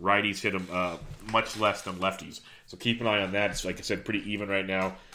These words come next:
Seattle does hit lefties really well. They couldn't hit J A Happ. Maybe they'll get to Erod tonight. So not the safest of plays. Like, literally,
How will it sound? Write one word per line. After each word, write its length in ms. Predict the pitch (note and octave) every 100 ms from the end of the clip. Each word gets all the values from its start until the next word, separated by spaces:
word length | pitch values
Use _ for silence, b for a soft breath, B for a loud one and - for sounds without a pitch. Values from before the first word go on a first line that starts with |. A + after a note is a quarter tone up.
| -
Seattle 320 | - G#2+ G#2+ A2
does 140 | G#2+
hit 100 | G#2+
lefties 360 | A2 A#2 G2 G2+
really 160 | A#2
well. 380 | A2+ A#2 A#2+ A#2 B -
They 60 |
couldn't 300 | - A#2+ A#2
hit 160 | A#2 G2+
J 260 | A2+ A2+
A 40 | G#2+
Happ. 340 | A2+ A#2 -
Maybe 180 | F#2 G#2
they'll 100 | A2
get 140 | G#2+ G2+
to 80 |
Erod 360 | G2+ G#2+ G#2 F#2+
tonight. 360 | F#2+ G2+ G#2 -
So 280 | G2 F2+ B B B B
not 220 | G2 G#2+ -
the 100 | G2
safest 460 | - A#2 B2 A#2+
of 120 | A#2+
plays. 260 | B2+ B2 B2
Like, 200 | F#2+ F#2
literally, 460 | G#2+ A2 G2+ F#2+